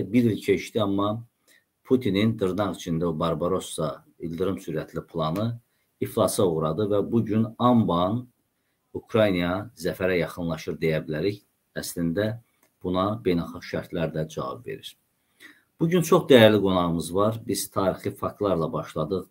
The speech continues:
tarixə işarə etdik, amma Azərbaycanda tarix adına, e, danışarkən yada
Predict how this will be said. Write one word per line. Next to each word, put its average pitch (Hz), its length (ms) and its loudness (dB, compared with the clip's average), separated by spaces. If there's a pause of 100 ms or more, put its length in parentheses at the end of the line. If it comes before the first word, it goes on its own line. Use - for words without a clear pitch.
tarixə 80 400 -2
işarə 73 380 -6
etdik, - 340 -10
amma 87 380 -2 (480)
Azərbaycanda 90 760 -2
tarix 87 340 -4
adına, 80 360 -2 (720)
e, 76 340 -4
danışarkən 92 760 -2
yada 90 240 2